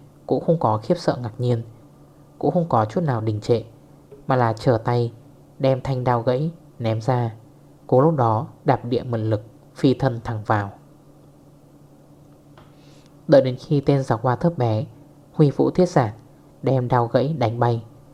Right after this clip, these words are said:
Trường Sinh liền theo sát tới. Mọi người ở đây cho rằng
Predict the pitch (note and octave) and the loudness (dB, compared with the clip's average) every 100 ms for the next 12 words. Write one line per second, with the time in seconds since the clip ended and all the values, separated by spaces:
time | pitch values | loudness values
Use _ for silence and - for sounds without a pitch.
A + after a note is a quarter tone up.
0 | - - - - C3+ A#2+ D#3 C#3+ C3+ A#2 | -20 -20 -20 2 2 4 0 0 0 0
1 | G#2+ B2+ - E3 - A2+ A2 D#3+ - - | 0 -4 -2 -4 0 -2 -2 -6 -16 -20
2 | - - - - - C#3 C#3 A2+ B2 C#3+ | -20 -20 -20 -10 -2 2 4 4 4 2
3 | D#3+ D3 B2 | 2 0 0